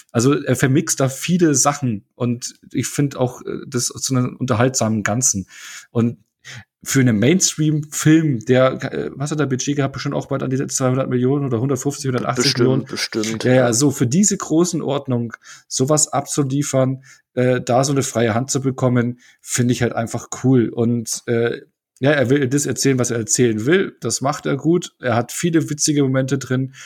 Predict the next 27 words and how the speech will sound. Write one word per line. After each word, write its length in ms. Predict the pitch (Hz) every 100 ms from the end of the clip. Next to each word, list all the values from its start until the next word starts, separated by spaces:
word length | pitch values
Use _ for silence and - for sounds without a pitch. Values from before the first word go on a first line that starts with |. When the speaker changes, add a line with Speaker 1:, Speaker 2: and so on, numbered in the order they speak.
| - _
Speaker 1:
Er 120 | 117
ist 280 | 120 - -
teilweise 480 | 123 127 127 127 131 - -
für 360 | - - 135 -
eben 260 | 143 131 123
so 260 | - 139
einen 220 | 139 120
Mainstream-Film 720 | 120 139 - 135 131 135 135 -
ultra 260 | 135 - 120
brutal, 560 | 117 - 127 135 131
wie 80 | 131
es 100 | 123
halt 100 | 123
eben 220 | 127 123
ein 160 | 117 101
Deadpool 420 | - - 160 160
ist. 320 | 160 160 - - - -
Ich 140 | 117
vergleich's 360 | 131 127 127 123
jetzt 160 | 120 131
nicht 140 | 127
mit 160 | 123 127
irgendwelchen, 640 | 120 117 117 113 104 95 _ - - - _
äh, 180 | - -
Splatter 680 | - - 120 123 120 - -
oder 380 | 127 - - -
Speaker 2:
Nee, 240 | -